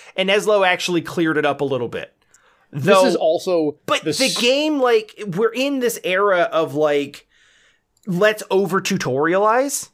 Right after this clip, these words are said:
Speaker 2: Well, that's what I was about to say, is that this, this is the start of the hyper-tutorial Zeldas that you get in Phantom Hourglass, Spirit Tracks, and Skyward Sword. The first Skyward Sword was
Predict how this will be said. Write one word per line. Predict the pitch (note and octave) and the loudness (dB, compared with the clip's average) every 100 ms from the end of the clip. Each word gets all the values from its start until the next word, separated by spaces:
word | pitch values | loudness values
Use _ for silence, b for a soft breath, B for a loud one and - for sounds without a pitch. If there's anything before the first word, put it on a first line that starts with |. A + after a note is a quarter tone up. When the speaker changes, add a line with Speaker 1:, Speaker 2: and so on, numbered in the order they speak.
| _ | _
Speaker 2:
Well, | G3+ G3 | -2 0
that's | F3+ | 0
what | G3 | 0
I | |
was | F3 | 0
about | E3 D#3+ | 0 -2
to | |
say, | C#3+ E3 | -2 -2
is | D3 | -2
that | C#3 C3 | -6 -6
this, | D#3+ D#3 | -8 -6
this | D#3 D3+ | -8 -6
is | F3+ C#3+ | -8 -8
the | D3+ | -8
start | - - D3 C#3 C3 - | -6 -4 -2 -2 -4 -6
of | C#3 A2+ | -6 -6
the | A2+ B2+ A#2 - _ _ _ _ - | -6 -4 -4 -8 _ _ _ _ -14
hyper-tutorial | - D3+ D3+ C#3 C3+ - C#3 C3 B2 | -6 -6 -6 -10 -10 -10 -6 -6 -6
Zeldas | G#2+ A#2 A#2+ A#2+ A#2 | -6 -6 -6 -8 -6
that | B2+ | -8
you | B2 | -8
get | A#2+ B2+ - | -6 -8 -8
in | C3+ | -14
Phantom | - D3 C#3+ | -8 -8 -8
Hourglass, | C3+ C3 C3 B2+ B2 B2 - | -8 -8 -8 -8 -8 -8 -8
Spirit | - - C#3 C3 | -10 -8 -8 -8
Tracks, | - B2 A#2 - | -8 -6 -6 -10
and | B2 G#2 | -12 -12
Skyward | - A#2 A2 G2+ | -8 -8 -8 -10
Sword. | - A2 A2 | -10 -10 -10
The | |
first | B2 D#3 D3 | -8 -6 -6
Skyward | A#2+ G2+ G2+ | -8 -8 -10
Sword | - F#2 F2 | -10 -10 -10
was | B2+ C3+ A#2 G2+ - | -10 -6 -6 -6 -14